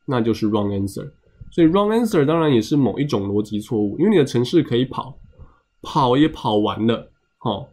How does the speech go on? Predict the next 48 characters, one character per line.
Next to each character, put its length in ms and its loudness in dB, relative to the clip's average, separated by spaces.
，A 160 4
T 220 0
M 100 2
那 100 4
个 80 4
人 320 0
账 220 -2
号 420 0
也 140 -2
打 180 -2
完 240 -4
了， 220 0
密 180 2
码 220 0
也 80 -2
打 180 -2
完 280 -4
了， 160 0
对 160 0
方 160 2
账 180 -2
号 160 0
的 80 -2
钱 260 -2
也 120 0
打 180 -2
完 220 -4
了， 180 -2
然 180 -4
后 160 2
呢， 120 4
卡 240 -4
片 120 0
都 60 0
退 220 0
出 180 -2
来 180 0
了， 240 -4
甚 160 4
至 80 6
连 140 6
明 160 4
细 180 2
表 140 2
都 100 0
给 200 -2
他 180 0
了， 180 -8